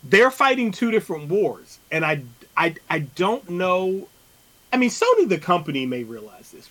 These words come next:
but I, from the internet, I don't get the sense that a lot of the Sony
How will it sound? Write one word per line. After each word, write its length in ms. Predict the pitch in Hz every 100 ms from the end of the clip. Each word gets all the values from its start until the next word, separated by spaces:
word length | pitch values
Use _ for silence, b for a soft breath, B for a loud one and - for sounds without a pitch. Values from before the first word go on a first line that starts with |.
| -
but 140 | 151
I, 400 | 143 165 208 214 156 139 _ _
from 260 | - 185
the 140 | 165 196
internet, 400 | 220 196 170 -
I 180 | 139 180
don't 300 | 202 202 151
get 200 | 170 160
the 80 | 139
sense 520 | - 156 170 175 - _ b b - -
that 120 | 147
a 60 |
lot 280 | 139 147 151
of 260 | 156 147 127
the 220 | 143 135
Sony 500 | - - 151 151 143